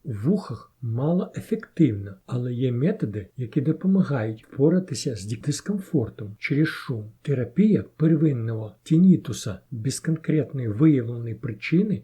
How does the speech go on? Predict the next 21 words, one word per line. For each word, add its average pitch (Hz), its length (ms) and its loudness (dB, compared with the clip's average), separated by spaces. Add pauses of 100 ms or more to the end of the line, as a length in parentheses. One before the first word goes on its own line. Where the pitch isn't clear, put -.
часто 180 420 -2
полягає 123 760 -4
скоріше 160 640 -4
у 160 80 -2
допоміжних 170 760 2
діях 123 520 0
та 131 120 -2
відволікаючих 123 920 -2 (180)
заходах. 107 800 -4 (1160)
І 127 100 -4
ось 175 340 0
на 120 180 -2
ваш 139 320 -4
вибір 139 440 2
я 156 180 2
пропоную 127 640 -2
двадцять 117 600 -2
один 120 440 -4
спосіб - 640 -6
прибрати 120 560 -4
шум - 400 -2